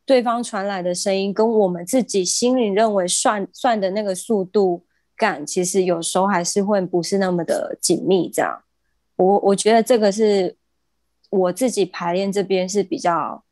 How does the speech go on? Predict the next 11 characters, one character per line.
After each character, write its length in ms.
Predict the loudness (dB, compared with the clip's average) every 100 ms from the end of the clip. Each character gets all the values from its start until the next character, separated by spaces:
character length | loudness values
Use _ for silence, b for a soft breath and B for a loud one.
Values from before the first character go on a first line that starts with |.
| _ _ _
呃， 560 | -4 -2 -2 -4 -6 -12 _ _
比 80 | -2
较 180 | 2 4
有 140 | 4
问 260 | 4 2 2
题 160 | -2 -6
的 120 | -4
一 40 |
个 140 | -2 -6
部 240 | 0 -2
分。 320 | 0 -2 -2